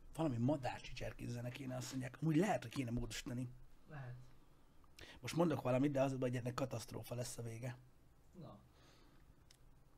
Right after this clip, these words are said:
Speaker 1: Kéne valaki írjon egy ilyen happy hour start zenét.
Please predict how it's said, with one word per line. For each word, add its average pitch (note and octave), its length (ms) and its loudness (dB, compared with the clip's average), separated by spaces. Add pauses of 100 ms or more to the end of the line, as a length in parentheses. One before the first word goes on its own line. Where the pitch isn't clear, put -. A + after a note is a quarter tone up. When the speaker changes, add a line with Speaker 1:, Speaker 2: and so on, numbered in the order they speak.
(320)
Speaker 1:
Kéne G3+ 180 -2
valaki B2+ 380 0
írjon C#3 220 2
egy B2 160 -2
ilyen B2 300 2
happy C3 240 2
hour A2 240 0
start - 420 -2
zenét. A#2 500 -6